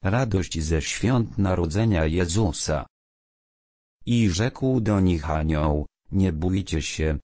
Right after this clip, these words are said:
bo oto zwiastuję wam radość wielką, która będzie wszystkiemu ludowi, iż się wam dziś narodził Zbawiciel, który jest Chrystus Pan, w mieście Dawidowym”.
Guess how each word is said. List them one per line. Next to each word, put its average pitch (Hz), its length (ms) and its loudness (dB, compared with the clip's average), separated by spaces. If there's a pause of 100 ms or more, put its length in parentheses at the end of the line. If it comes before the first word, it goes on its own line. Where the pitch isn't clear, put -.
(160)
bo 76 280 0
oto 90 280 0
zwiastuję 76 760 0
wam 73 300 0
radość 85 520 0
wielką, 73 680 -2 (240)
która 87 360 0
będzie 87 480 2
wszystkiemu 101 800 0
ludowi, 80 640 -2 (260)
iż - 340 -6
się - 180 -2
wam 87 260 2
dziś 131 440 -4
narodził 85 680 0
Zbawiciel, 82 880 0 (220)
który 117 360 0
jest 82 360 -2
Chrystus - 720 -4
Pan, 73 480 -2 (200)
w 85 140 -4
mieście 117 580 0
Dawidowym”. 92 920 0